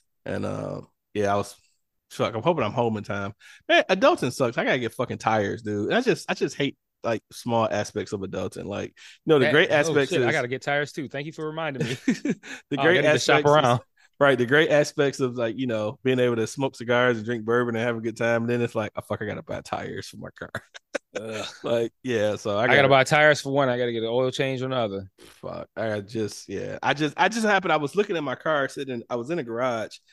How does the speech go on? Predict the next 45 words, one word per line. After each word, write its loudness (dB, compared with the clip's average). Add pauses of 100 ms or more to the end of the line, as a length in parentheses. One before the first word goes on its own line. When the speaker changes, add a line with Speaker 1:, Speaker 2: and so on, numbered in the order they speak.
(300)
Speaker 1:
and -2
I 2
looked 0
at 2
my 2
car, 2
and 2
it 2
looked 0
like 0
something -6
was 0
on 2
my 0
tire. 0 (380)
And 2
I 4
looked 4
and 2
I 2
saw 0
the 0
fucking, -2 (100)
like, 0
metal 4
on 2
the -4
inside 0
of 0
my 0
Speaker 2:
Damn. 6
Speaker 1:
tire. 0
Like, -4 (100)
what -8
the -10
fuck? 0
And 0
I, 4 (360)
I 6
would 4
have 6
never 2
seen -4
that 0
otherwise. -2